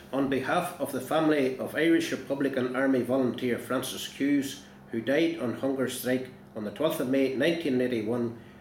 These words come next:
we offer to you and your comrades our total support and best wishes. On this day, you will have completed fifty-nine days on hunger strike.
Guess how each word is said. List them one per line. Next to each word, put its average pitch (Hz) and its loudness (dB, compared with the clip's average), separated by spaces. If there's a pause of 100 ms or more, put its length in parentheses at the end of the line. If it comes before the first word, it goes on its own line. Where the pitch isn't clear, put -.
(240)
we 156 4
offer 165 2
to - -4
you 151 4
and 113 0
your 113 0
comrades 147 0 (120)
our 110 -4
total 170 0
support 135 -4 (320)
and 113 -2
best 123 -2
wishes. - -8 (1500)
On 170 4
this 185 0
day, 170 2
you 135 2
will 127 4
have 127 -2
completed - -2
fifty-nine 139 0
days 123 0 (320)
on 117 -4
hunger 110 -2
strike. 82 -10